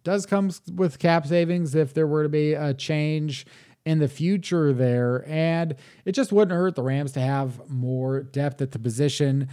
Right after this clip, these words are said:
There's nothing really to go off of with Bobby Evans after two years in the league. Joseph Noteboom, you know,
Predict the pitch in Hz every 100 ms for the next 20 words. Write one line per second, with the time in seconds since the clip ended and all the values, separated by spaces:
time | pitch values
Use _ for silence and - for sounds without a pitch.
0 | - _ - - _ 156 151 185 196 202
1 | 185 175 143 135 139 165 170 - 170 151
2 | 139 135 - - - 151 151 147 151 156
3 | 160 139 135 135 - 160 147 143 147 147
4 | 135 135 151 135 123 120 127 151 151 147
5 | 139 131 - - _ _ - 180 175 160
6 | 160 175 180 185 180 175 170 156 147 135
7 | 135 135